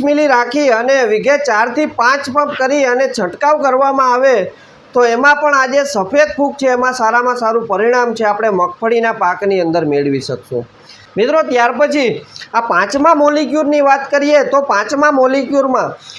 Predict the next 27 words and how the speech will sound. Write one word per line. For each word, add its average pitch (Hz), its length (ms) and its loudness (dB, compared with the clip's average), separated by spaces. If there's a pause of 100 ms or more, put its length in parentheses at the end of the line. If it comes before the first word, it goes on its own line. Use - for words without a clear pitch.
(180)
azoxystrobin 277 960 0 (460)
અઢાર 226 380 4
પોઇન્ટ 285 220 0
બે 226 220 2
ટકા 269 540 0 (400)
પ્લસ, 285 340 0 (240)
અ, - 60 -4 (440)
difenoconazole 262 1120 2 (400)
અગિયાર 262 360 2
પોઇન્ટ 302 280 -2
ચાર 262 300 2
ટકા, 277 420 0 (220)
જે 254 120 0
માર્કેટની 269 640 0
અંદર 285 240 0
ઘણી 240 200 0
બધી 254 240 -2
કંપનીઓના 240 640 0
આવે 180 300 2
છે, 127 260 -6 (580)
એમાંથી 277 340 2
સારી 277 340 0
કંપનીનું 277 760 0 (180)
azoxystrobin 294 800 0
ને 285 140 0
difenoconazole 269 1000 0
લઈ 262 380 0